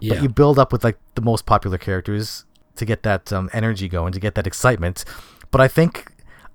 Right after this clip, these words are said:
Speaker 2: I don't know, is, was, would there be enough character depth to, to build four or five movies around before you got to a team up movie?
Speaker 1: Yeah, and that's where I think, uh, like, my own ignorance to the Mortal Kombat series and the world that they built,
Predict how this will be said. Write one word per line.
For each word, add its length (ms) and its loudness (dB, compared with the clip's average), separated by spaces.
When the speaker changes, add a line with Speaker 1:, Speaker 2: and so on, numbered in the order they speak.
Speaker 2:
I 80 2
don't 100 6
know, 340 6
is, 200 -4
was, 360 -2
would 140 -2
there 140 2
be 240 2
enough 380 -2
character 420 -2
depth 500 -2
to, 400 -2
to 80 -6
build 500 -2
four 260 -4
or 60 2
five 240 2
movies 260 0
around 200 2
before 260 -2
you 80 2
got 160 0
to 60 -6
a 40 -2
team 200 -6
up 100 -2
movie? 300 0
Speaker 1:
Yeah, 280 6
and 180 6
that's 220 6
where 220 8
I 100 6
think, 280 2
uh, 360 0
like, 180 0
my 180 0
own 160 2
ignorance 600 -2
to 420 0
the 100 -6
Mortal 240 -2
Kombat 380 -2
series 540 0
and 200 -2
the 120 -2
world 380 -2
that 140 -4
they 100 -2
built, 460 -4